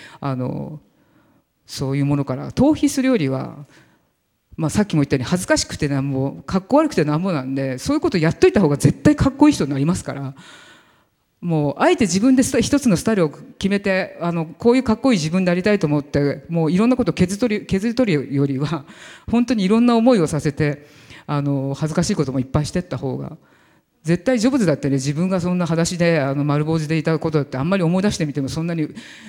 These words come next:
あの、素敵なことだったっていうふうに思えたかどうか分かりませんけども、でも、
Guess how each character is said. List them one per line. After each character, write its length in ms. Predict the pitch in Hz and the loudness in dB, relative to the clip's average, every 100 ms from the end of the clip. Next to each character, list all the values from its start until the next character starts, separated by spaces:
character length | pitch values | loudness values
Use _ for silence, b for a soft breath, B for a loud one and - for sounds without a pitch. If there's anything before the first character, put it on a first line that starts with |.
| 190 | -14
あ 160 | - 139 | -8 -6
の、 180 | 135 147 120 - 139 - | -6 -6 -12 -14 -20 -16
素 180 | - - | -16 -8
敵 180 | 180 185 | -6 -4
な 80 | 185 | -4
こ 120 | 190 | -4
と 80 | 165 | -4
だ 60 | |
っ 40 | - | -4
た 120 | 143 | -8
っ 20 | |
て 100 | 135 | -8
い 20 | |
う 40 | 135 | -6
ふ 40 | |
う 20 | |
に 80 | 131 | -4
思 200 | 151 190 | -2 0
え 20 | |
た 80 | 170 | 0
か 100 | 131 | -2
ど 80 | 147 | -4
う 20 | |
か 80 | 131 | -4
分 60 | 139 | 0
か 100 | 208 | 0
り 80 | 226 | 2
ま 80 | |
せ 120 | 226 208 | 0 -2
ん 20 | |
け 100 | 131 | -2
ど 60 | 127 | -6
も、 160 | 127 | -2
で 80 | 160 | 0
も、 220 | 190 139 | 0 -2